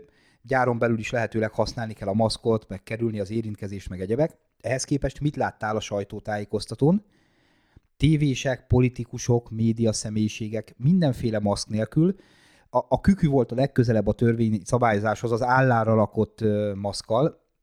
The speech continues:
Tehát, hogy, tehát ilyenkor azért mindig azt mondom, hogy basszátok meg, tehát nekem kötelező ide, amikor a kisboltba leugrok egy kóláért, kötelező maszkot fölvennem, ti meg megtartotok egy sajtótájékoztatót, ott vagytok harminc-negyvenen, és nem sikerül megoldani?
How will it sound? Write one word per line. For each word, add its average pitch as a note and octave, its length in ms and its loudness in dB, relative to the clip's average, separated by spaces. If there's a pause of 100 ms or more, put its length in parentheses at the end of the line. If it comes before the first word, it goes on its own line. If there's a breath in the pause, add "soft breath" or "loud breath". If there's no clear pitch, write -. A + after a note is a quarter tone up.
Tehát, - 160 -12
hogy, C3 200 2 (1000)
tehát - 220 -20
ilyenkor D3 300 4
azért D3+ 140 2
mindig E3+ 200 2
azt B2+ 160 2
mondom, D#3+ 180 2
hogy - 120 -20 (400)
basszátok A#2+ 520 0
meg, A2+ 160 -6
tehát - 300 -6
nekem C#3 360 2
kötelező C3+ 680 2
ide, C3 220 2
amikor C3 260 2
a B2 40 4
kisboltba B2+ 540 2
leugrok B2 420 4
egy A2 140 -4
kóláért, A2 800 0 (600)
kötelező C3 480 4
maszkot A#2+ 360 2
fölvennem, A2 520 0
ti - 100 -8
meg B2+ 140 2
megtartotok C3 540 0
egy A#2 80 -2
sajtótájékoztatót, B2 1200 0
ott E3 160 0
vagytok A#2 320 -2
harminc-negyvenen, A#2+ 960 0 (360 soft breath)
és - 180 -14
nem A2 120 0
sikerül A#2 400 0
megoldani? G2+ 540 0